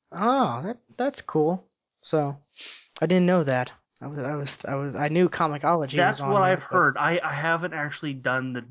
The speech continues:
Speaker 2: the, the digital part of my comic
Speaker 1: Oh, come
Speaker 2: yet.
Speaker 1: on, Stuart! You're supposed to do your homework. I'm not able to 'cause my s-
Speaker 2: I read, I read issue one. I just haven't read Infinity yet.
Speaker 1: Yeah.
Speaker 2: Or In-, Infinite.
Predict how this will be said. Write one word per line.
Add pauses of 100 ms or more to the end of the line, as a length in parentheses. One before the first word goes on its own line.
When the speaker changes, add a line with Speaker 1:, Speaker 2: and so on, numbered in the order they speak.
(120)
Speaker 2:
the, (140)
the
digital
part
of
my
comic
Speaker 1:
Oh,
come
Speaker 2:
yet.
Speaker 1:
on,
Stuart!
You're
supposed
to
do
your
homework. (420)
I'm
not
able
to
'cause (160)
my
s- (180)
Speaker 2:
I
read, (180)
I
read
issue
one.
I
just
haven't
read
Infinity
yet. (160)
Speaker 1:
Yeah.
Speaker 2:
Or
In-,
Infinite.